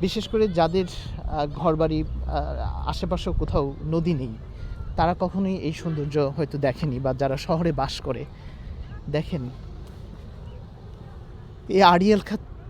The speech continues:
তীরে কী পরিমাণ সরিষা হয়েছে। এক কথায় অসাধারণ একটি ভিউ। একদম মনে হচ্ছে যে, আহ, কোনো এক স্বর্গের রাজ্যে আমি চলে এসেছি।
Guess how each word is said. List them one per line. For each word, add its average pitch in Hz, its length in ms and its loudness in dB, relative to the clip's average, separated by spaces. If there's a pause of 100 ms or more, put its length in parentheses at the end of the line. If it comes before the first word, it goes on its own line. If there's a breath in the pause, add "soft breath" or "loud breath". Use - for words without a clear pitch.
(120)
তীরে 208 260 4 (140)
কী 233 140 2
পরিমাণ 226 420 4
সরিষা 175 440 0
হয়েছে। 131 460 -4 (1300)
এক 151 220 -4
কথায় 233 260 0 (160)
অসাধারণ 220 580 4
একটি 170 220 0
ভিউ। 135 280 -4 (800)
একদম 180 320 -2 (140)
মনে 208 220 2
হচ্ছে 214 300 -2
যে, 180 260 2 (540 loud breath)
আহ, 139 380 4
কোনো 170 140 -2
এক 160 180 0
স্বর্গের 196 600 4
রাজ্যে 180 320 8
আমি 156 220 2 (260)
চলে 180 200 4
এসেছি। - 420 -4